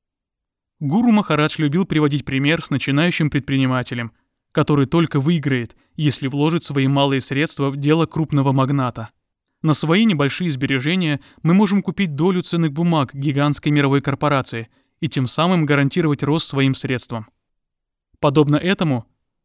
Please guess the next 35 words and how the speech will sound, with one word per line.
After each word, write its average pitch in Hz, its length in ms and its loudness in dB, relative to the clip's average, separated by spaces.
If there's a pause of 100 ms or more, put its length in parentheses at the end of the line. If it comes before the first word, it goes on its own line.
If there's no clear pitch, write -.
(240)
преданные 196 440 2
могут 175 280 2
прийти 147 280 -2
к - 80 -8
тем, 143 300 -2 (220)
у 139 80 -6
кого 147 260 2
имеется 151 420 0
огромный 160 420 2
запас 139 380 -2
преданности, 131 680 -2 (420)
и 156 60 0
хотя 156 280 2
наши 160 220 0
способности 160 600 0
к - 60 -8
служению 156 440 2
ничтожны, 135 640 -2 (320)
любое 147 380 4
служение, 143 720 0 (260)
которое 143 380 2
мы 143 140 4
предложим 135 560 -2
им, 147 260 0 (200)
принесет 139 500 0
величайшее 147 640 0
вознаграждение. 131 920 -2 (760)
И 165 80 -2
у 151 60 4
меня 156 200 4
нет 175 240 2
никакого 175 440 0
сомнения 170 580 0
в - 80 -20
том, 147 260 0